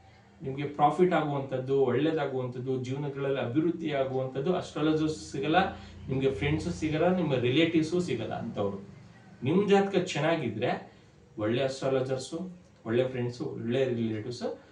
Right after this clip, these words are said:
ಸಿಗ್ತಾ ಹೋಗ್ತಾರೆ. ಇದೆಲ್ಲ ನಮ್ಮ ಜಾತಕದಲ್ಲಿ ತಿಳ್ಕೊಳ್ಳುವಂಥದ್ದು. ಯಾವ ರೀತಿ ಇದೆ ನಮ್ಮ ಜಾತಕ, ಜ್ಯೋತಿಷ ಶಾಸ್ತ್ರ ಯಾವುದೇ ಕಾರಣಕ್ಕೂ ಸುಳ್ಳಾಗಲ್ಲ, but ನಾವು ನೋಡುವಂಥ ವಿಧಾನ ಸುಳ್ಳು.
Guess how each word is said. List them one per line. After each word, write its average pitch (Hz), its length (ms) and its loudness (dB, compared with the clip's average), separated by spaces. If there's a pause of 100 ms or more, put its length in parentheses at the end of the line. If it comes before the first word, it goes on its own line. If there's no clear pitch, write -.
(300)
ಸಿಗ್ತಾ - 240 -10
ಹೋಗ್ತಾರೆ. - 480 -14 (460)
ಇದೆಲ್ಲ 175 260 0 (640)
ನಮ್ಮ 151 200 -2
ಜಾತಕದಲ್ಲಿ 151 640 -2
ತಿಳ್ಕೊಳ್ಳುವಂಥದ್ದು. 123 920 -4
ಯಾವ 151 360 2
ರೀತಿ 139 240 -4
ಇದೆ 117 260 -2
ನಮ್ಮ 120 280 -4
ಜಾತಕ, 113 720 -8 (640)
ಜ್ಯೋತಿಷ 151 380 -2 (140)
ಶಾಸ್ತ್ರ 131 300 -12
ಯಾವುದೇ 131 640 -2
ಕಾರಣಕ್ಕೂ 120 680 -8 (300)
ಸುಳ್ಳಾಗಲ್ಲ, 113 760 -4 (400)
but 156 100 -2 (120)
ನಾವು 135 160 -2
ನೋಡುವಂಥ 160 500 2
ವಿಧಾನ 139 440 -2
ಸುಳ್ಳು. - 460 -12